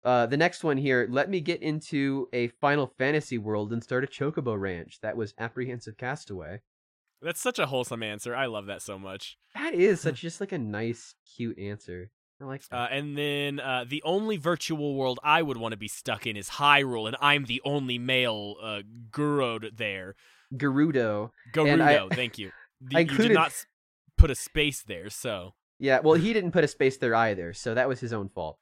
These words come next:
Speaker 2: So, yeah,
Speaker 1: Uh,
Speaker 2: the virtual world of Hyrule, and he's the only male Gerudo there, and that's, um, Am-, uh, uh,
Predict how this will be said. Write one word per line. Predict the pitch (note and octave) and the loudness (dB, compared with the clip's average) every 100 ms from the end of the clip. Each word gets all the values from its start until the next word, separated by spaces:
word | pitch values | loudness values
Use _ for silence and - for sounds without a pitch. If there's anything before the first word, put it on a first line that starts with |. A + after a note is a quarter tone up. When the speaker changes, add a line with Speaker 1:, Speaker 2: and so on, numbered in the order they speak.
| _ _ _ _ _ A#2 | _ _ _ _ _ 0
Speaker 2:
So, | A#2+ | 2
yeah, | A#2 A#2 A2+ | 4 4 2
Speaker 1:
Uh, | G#2+ - _ _ | 0 -4 _ _
Speaker 2:
the | C3+ | -10
virtual | C#3 E3 E3 F3 E3+ | -4 -4 -2 0 0
world | D#3 D3+ | 0 -2
of | C#3 | -2
Hyrule, | C#3 C#3 C#3 C3 B2 | 2 4 4 0 -4
and | A#2 | -6
he's | B2 | -8
the | B2+ | -8
only | C#3 C#3+ C#3 | -6 -4 -4
male | C3 C3 B2 | -2 0 -2
Gerudo | B2 A2+ A#2+ A2+ F2 | -4 -6 -4 -6 -8
there, | - E2+ F2 - | -12 -16 -16 -16
and | A2+ | -8
that's, | B2+ C3+ - | -4 -4 -4
um, | B2+ B2 - _ | -10 -10 -12 _
Am-, | C#3 D3+ C#3+ - _ | 0 0 -2 -10 _
uh, | - C#3+ D3+ | -12 -8 -6
uh, | D#3 | -6